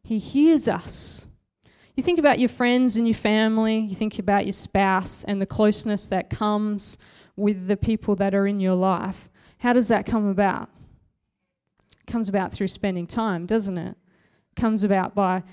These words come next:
shared experiences. It doesn't just happen. It comes through communication, time spent, sharing experiences with one another, and then we grow closer together, don't we?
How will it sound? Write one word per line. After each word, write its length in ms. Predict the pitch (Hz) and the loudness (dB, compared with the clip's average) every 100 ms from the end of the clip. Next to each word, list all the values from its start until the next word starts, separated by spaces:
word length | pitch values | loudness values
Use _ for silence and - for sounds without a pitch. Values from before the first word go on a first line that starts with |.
| - - | -20 -10
shared 360 | - 240 220 | -2 2 4
experiences. 1400 | 202 - - 226 220 220 - - 175 175 - - - - - - _ _ _ _ _ _ _ _ | 2 -2 -2 0 2 0 -2 -4 -4 -4 -6 -6 -6 -10 -16 -20 _ _ _ _ _ _ _ _
It 80 | 196 | -2
doesn't 300 | 226 220 208 | 0 0 -2
just 260 | 226 208 - | -2 -4 -6
happen. 800 | - 220 214 - 175 170 214 - _ _ - | -8 -8 -6 -4 -4 -2 -6 -10 _ _ -8
It 120 | 196 | -6
comes 360 | - 214 208 - | -2 -2 -2 -2
through 160 | 190 | -4
communication, 1120 | 185 - 190 185 180 - 208 214 - 214 202 | -4 -4 -2 -2 -4 -4 -2 -2 -2 -2 -2
time 420 | 196 - 196 180 185 | -6 -6 -4 -2 -4
spent, 580 | - - 220 214 208 - _ _ | -6 -2 0 0 -4 -10 _ _
sharing 540 | - - 214 214 208 208 | -10 -2 0 2 2 0
experiences 720 | 202 - 208 196 185 190 175 | -4 -4 -2 -2 -2 -2 -2
with 120 | 180 | -2
one 200 | 170 180 | -2 -2
another, 420 | 175 175 175 165 165 - _ | 0 -2 -2 -2 -6 -16 _
and 100 | 202 | 0
then 120 | 208 | 2
we 100 | 202 | 2
grow 220 | 190 196 185 | 2 2 2
closer 480 | - 196 185 - | 2 2 2 0
together, 440 | 185 - 185 180 165 | -4 -4 0 0 0
don't 240 | 180 180 | 0 -2
we? 240 | 170 170 | -2 -4